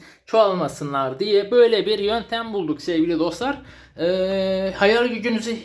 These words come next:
hiçbir zaman kör etmeyin. Yapamazsın, olmaz diyenlere aldırmayın. Bal gibi doluyor açıkçası. Kimseye de kulak asmayın. Hobinizi sonunuza kadar yapabilirsiniz. Ben şimdi bunlarda üretimi sağlayacağım. İthal akvaryumumuz gidecek çünkü odamızda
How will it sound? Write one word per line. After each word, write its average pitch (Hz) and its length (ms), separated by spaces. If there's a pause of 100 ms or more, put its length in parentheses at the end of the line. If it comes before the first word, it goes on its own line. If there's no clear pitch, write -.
hiçbir 226 380
zaman 214 420
kör 220 220
etmeyin. 185 480
Yapamazsın, 190 640
olmaz 190 440
diyenlere 190 500
aldırmayın. 190 640 (180)
Bal 233 260
gibi 196 200
doluyor 151 340 (220)
açıkçası. 185 640 (260)
Kimseye 220 420
de 202 120
kulak 180 280
asmayın. 156 380
Hobinizi 196 500
sonunuza 202 460
kadar 185 240
yapabilirsiniz. 165 1000 (340)
Ben 190 160
şimdi 233 460
bunlarda 220 420
üretimi 190 400
sağlayacağım. 147 560
İthal 202 300
akvaryumumuz 196 560
gidecek 180 440
çünkü 196 280
odamızda 185 800